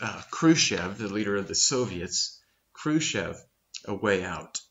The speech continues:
The Soviets could look like men of peace if they removed their missiles and ships. And essentially, it looked like everyone was giving in together.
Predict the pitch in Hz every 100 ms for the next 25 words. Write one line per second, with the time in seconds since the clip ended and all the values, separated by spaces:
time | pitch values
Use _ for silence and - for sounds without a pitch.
0 | _ _ _ _ _ _ _ _ _ _
1 | _ _ _ _ - - - 151 165 156
2 | - - 131 117 127 123 107 107 101 107
3 | 113 123 127 127 - 165 139 98 - -
4 | - - _ _ _ _ _ _ _ _
5 | _ _ - 117 117 104 104 104 123 117
6 | 113 110 107 104 101 101 95 95 92 -
7 | 98 92 - - - - _ _ _ _
8 | _ _ _ _ _ _ _ _ _ _
9 | - - 104 92 95 - - 160 156 117
10 | 107 98 104 117 104 98 95 107 110 98
11 | 104 98 95 - 101 98 98 90 98 92
12 | 95 87 85